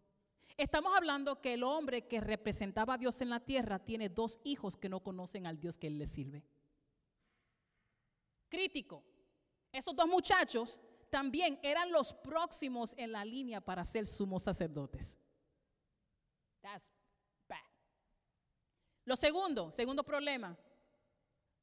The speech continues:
no solamente eran hijos del sumo sacerdote,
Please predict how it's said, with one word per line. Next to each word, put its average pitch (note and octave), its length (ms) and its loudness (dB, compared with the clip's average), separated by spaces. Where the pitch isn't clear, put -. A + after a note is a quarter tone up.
no A3+ 160 -4
solamente C4 760 -2
eran A#3 260 0
hijos B3 360 0
del G3+ 120 -2
sumo A3+ 280 -6
sacerdote, G3 800 -6